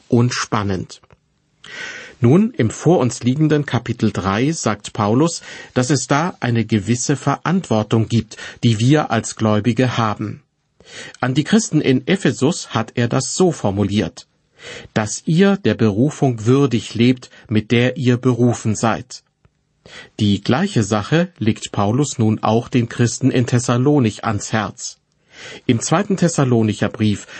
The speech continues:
am Anfang von Kapitel drei, äußert er jedoch zunächst folgenden Wunsch: „Weiter, liebe Brüder,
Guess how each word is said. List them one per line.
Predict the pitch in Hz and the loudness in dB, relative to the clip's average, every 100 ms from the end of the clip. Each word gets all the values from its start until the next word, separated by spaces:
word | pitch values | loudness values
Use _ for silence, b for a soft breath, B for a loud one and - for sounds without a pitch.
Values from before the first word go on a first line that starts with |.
| B | B
am | 117 110 | -4 -2
Anfang | 135 165 143 143 | -2 0 -2 -2
von | - 110 | -2 -4
Kapitel | - 110 110 110 95 | -2 -4 0 0 -2
drei, | - 107 147 - b b _ | 0 0 -2 -4 b b _
äußert | 117 131 - 175 | 0 0 2 -2
er | 120 110 | 0 0
jedoch | 101 107 104 | 0 0 0
zunächst | - - 104 101 120 127 - b | -2 -4 0 0 0 -4 -14 b
folgenden | _ - 120 117 123 123 123 | _ -2 -2 0 2 2 2
Wunsch: | 110 104 - - - _ _ _ _ B B B B | 2 0 -2 -14 -16 _ _ _ _ B B B B
„Weiter, | - 107 117 127 | -2 0 0 0
liebe | 107 101 107 | 0 0 0
Brüder, | 107 107 127 127 117 | 0 2 4 4 0